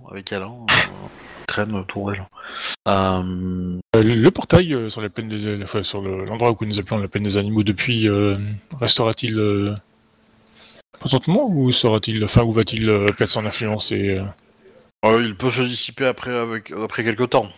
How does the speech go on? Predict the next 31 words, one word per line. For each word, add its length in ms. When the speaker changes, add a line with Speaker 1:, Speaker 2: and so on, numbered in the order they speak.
Speaker 1:
Euh, 480
il 80
est, 180
euh, 260
euh, 200
mais 220
effectivement, 480
si, 180
euh, 520
si 240
vous 180
apprenez 320
à 40
l'utiliser, 560
vous 140
pourrez 300
le, 540
vous 240
pourrez, 440
euh, 300
l'alimenter 680
et 40
le... 320
et 40
le 160
garder 360
si 200
vous 240
désirez. 460
Mais, 260
euh, 460